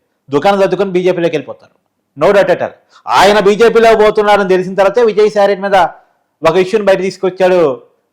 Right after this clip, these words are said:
జగన్మోహన్ రెడ్డి అంటారు. ఈ మధ్యకాలంలో విజయసాయి రెడ్డి మీద ట్రోల్ అయిన పెద్ద సంఘటన ఉంది కదా, అది జగన్మోహన్ రెడ్డి గారు అనుకుని నడిపించింది అంటారు,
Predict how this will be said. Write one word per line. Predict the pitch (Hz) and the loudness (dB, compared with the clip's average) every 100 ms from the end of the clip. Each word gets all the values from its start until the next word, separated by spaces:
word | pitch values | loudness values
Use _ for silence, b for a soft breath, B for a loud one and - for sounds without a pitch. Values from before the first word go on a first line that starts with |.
| - | -4
జగన్మోహన్ | 175 185 180 | -2 0 -2
రెడ్డి | 175 170 | -2 -2
అంటారు. | 170 156 - - _ _ | 0 -2 -4 -12 _ _
ఈ | 143 | -6
మధ్యకాలంలో | 160 170 185 180 | -4 -2 -2 0
విజయసాయి | 170 165 180 170 | -2 -2 0 0
రెడ్డి | 165 165 | 0 -4
మీద | |
ట్రోల్ | 160 165 180 | -2 0 2
అయిన | 180 | 0
పెద్ద | 175 156 - 165 143 | -4 -6 -2 0 0
సంఘటన | - - 165 202 208 | -2 -6 -2 -2 -2
ఉంది | 185 143 | -6 -4
కదా, | 117 143 196 - _ _ _ - | -2 0 -2 -4 _ _ _ -6
అది | 147 | -2
జగన్మోహన్ | 147 175 190 190 | 0 -2 -2 -2
రెడ్డి | 185 | 0
గారు | 180 | 0
అనుకుని | 165 170 170 | -2 -4 -4
నడిపించింది | 160 156 160 165 175 | -4 -4 -8 -8 -6
అంటారు, | 170 131 | -6 -8